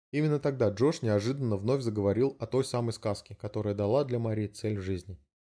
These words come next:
«Так ты хочешь узнать, где на самом деле встретила свой смертный час та девушка?» — спросил Джош у Мари. После недолгих раздумий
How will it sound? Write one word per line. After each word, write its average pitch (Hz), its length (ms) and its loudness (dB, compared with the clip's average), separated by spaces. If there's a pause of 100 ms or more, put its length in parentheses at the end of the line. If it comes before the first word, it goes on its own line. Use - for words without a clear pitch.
(340)
«Так 110 120 -8
ты 120 120 0
хочешь 180 320 0
узнать, 117 460 2
где 117 180 -2
на 110 100 0
самом 101 340 -2
деле 139 280 -2
встретила 117 480 -2
свой 107 260 -4
смертный 110 420 -4
час 143 320 -2 (140)
та 110 140 -4
девушка?» — 104 520 -4
спросил 104 460 -6
Джош 135 260 -2
у 131 60 -6
Мари. 107 380 -4 (680)
После 110 280 -4
недолгих 110 440 0
раздумий 107 560 -2